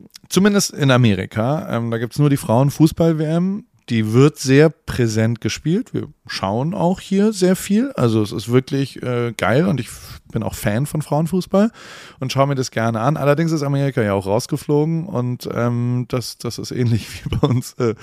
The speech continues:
äh, Deutschen wahrscheinlich, äh, nicht gerade positiv hat sich das ausgewirkt auf die Einschaltquoten. Aber, ähm, es gibt halt dieses Sommerloch und, ähm, <laughs>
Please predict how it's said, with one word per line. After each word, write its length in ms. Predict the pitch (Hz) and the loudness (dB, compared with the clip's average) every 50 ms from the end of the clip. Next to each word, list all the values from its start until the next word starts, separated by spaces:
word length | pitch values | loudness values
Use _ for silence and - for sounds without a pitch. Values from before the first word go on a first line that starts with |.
| - - - - - - _ | -20 -20 -20 -20 -20 -18 _
äh, 280 | - 113 113 117 120 117 | -4 -4 -2 0 -2 -2
Deutschen 500 | 107 - 117 117 131 135 - - 139 127 | 0 4 4 6 6 4 2 -2 -2 0
wahrscheinlich, 500 | 120 113 - 117 110 113 113 113 107 - | -2 -2 -2 -4 -4 -4 -4 -6 -6 -6
äh, 380 | - - 104 107 107 107 107 107 | -6 -6 -4 -4 -4 -4 -4 -6
nicht 300 | 110 110 113 113 - - | -6 -6 -6 -8 -8 -8
gerade 520 | 131 113 98 101 98 101 104 104 104 98 | -8 -6 -4 -2 0 0 0 0 -2 -2
positiv 600 | 90 - - 139 135 131 120 - - 107 101 - | -2 0 4 4 4 4 4 0 -2 -6 -6 -4
hat 100 | 104 95 | -6 -8
sich 100 | - 107 | -8 -6
das 140 | 90 101 90 | -8 -6 -6
ausgewirkt 480 | - - 101 - - 107 95 95 92 - | -4 -6 -6 -4 -6 -6 -6 -6 -8 -10
auf 80 | 92 | -12
die 140 | 87 - - | -10 -8 -8
Einschaltquoten. 680 | - 95 - 104 95 - - - 107 - - 110 - | -6 -4 -4 -4 -6 -4 -4 -4 -4 -4 -4 -6 -8
Aber, 320 | - - 113 113 135 151 175 - - - - - - - - | -4 -4 2 2 2 2 2 -2 -10 -20 -20 -20 -20 -12 -4
ähm, 400 | - 123 123 131 131 127 131 - - | -2 -2 -2 -2 -2 -4 -6 -8 -8
es 160 | - 123 - | -6 -6 -2
gibt 240 | - 165 - - - | -2 -2 -2 0 0
halt 240 | 143 135 135 127 - | 0 0 0 0 -2
dieses 420 | 123 110 113 117 113 - - - _ _ _ | -4 -2 -2 -2 -2 -4 -8 -12 _ _ _
Sommerloch 800 | - - 101 98 95 131 147 147 127 107 98 90 - - - - _ _ _ _ - | -10 -8 -6 0 2 4 4 4 4 2 0 -2 -6 -10 -16 -20 _ _ _ _ -8
und, 520 | 120 113 113 110 110 110 107 104 - - - | -4 -4 -2 -2 -4 -8 -8 -10 -12 -12 -8
ähm, 500 | - 110 110 110 107 107 107 107 110 107 _ - - - - - - - - _ _ _ _ _ _ _ _ _ _ _ | -6 -4 -4 -2 -4 -4 -4 -6 -6 -8 _ -18 -20 -20 -20 -20 -20 -20 -20 _ _ _ _ _ _ _ _ _ _ _
<laughs> 80 | - 175 | -20 -20